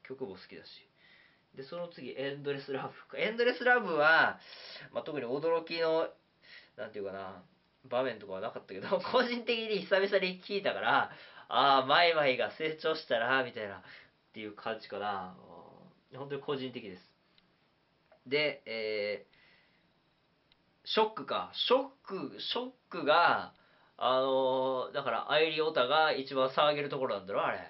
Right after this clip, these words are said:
あのー、ぴょんぴょんぴょんぴょんしたけど、うまいな。うまいわ。愛理は。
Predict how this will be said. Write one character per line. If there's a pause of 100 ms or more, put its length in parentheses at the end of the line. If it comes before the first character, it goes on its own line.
(500)
あ
の
ー、
ぴ
ょ
ん
ぴ
ょ
ん
ぴ
ょ
ん
ぴ
ょ
ん
し
た
け
ど、
う
ま
い
な。 (100)
う
ま
い
わ。 (340)
愛
理
は。